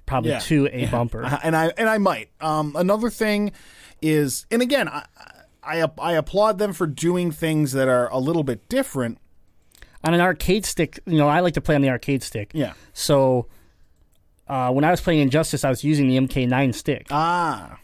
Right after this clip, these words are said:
Speaker 1: And I gu-, I guess I can imagine that probably wasn't a very good, uh, button layout for that either.
Speaker 2: Yeah.
Speaker 1: So I'll have to go back and, and see what I think.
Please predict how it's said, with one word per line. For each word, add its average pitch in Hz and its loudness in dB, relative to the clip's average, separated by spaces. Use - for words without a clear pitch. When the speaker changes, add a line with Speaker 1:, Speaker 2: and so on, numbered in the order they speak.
Speaker 1:
And 131 2
I 139 -6
gu-, 175 -4
I 143 -6
guess 151 0
I 151 2
can 147 -2
imagine 139 2
that 135 0
probably 139 0
wasn't 120 -4
a 147 -6
very 127 -4
good, 123 -2
uh, 120 2
button 127 -4
layout 123 -2
for - -8
that 120 -2
either. 127 0
Speaker 2:
Yeah. 113 -4
Speaker 1:
So 92 -8
I'll 165 0
have 220 0
to 254 -6
go 220 0
back 208 0
and, 160 0
and 143 -2
see - -4
what 151 2
I - 0
think. 120 -6